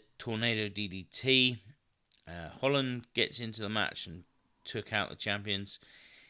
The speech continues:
He hit a double backdrop followed by ten beats to Jay, or nine, actually. Uh, the Brutes then stomp on Jimmy's arm on the steps for payback for Sheamus the other week on SmackDown.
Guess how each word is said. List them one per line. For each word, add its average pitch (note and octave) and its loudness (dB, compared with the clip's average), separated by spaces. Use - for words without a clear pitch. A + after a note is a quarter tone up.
He G2 2
hit C#2 -2
a - -20
double A#2 2
backdrop - 0
followed F2 -4
by D2+ -4
ten F#2+ -6
beats - -2
to - -12
Jay, A2 6
or D#2 -10
nine, D#2+ -2
actually. E2+ -8
Uh, D#2+ -2
the A2+ -12
Brutes - 2
then A#2 0
stomp - 4
on G#2+ -4
Jimmy's G#2+ 0
arm B2+ 2
on F2+ -4
the F2 -4
steps - 4
for E2 -4
payback F2 -4
for C#2+ -6
Sheamus G2 0
the D#2+ -2
other E2+ -6
week F2+ -4
on D#2+ -8
SmackDown. G2+ -4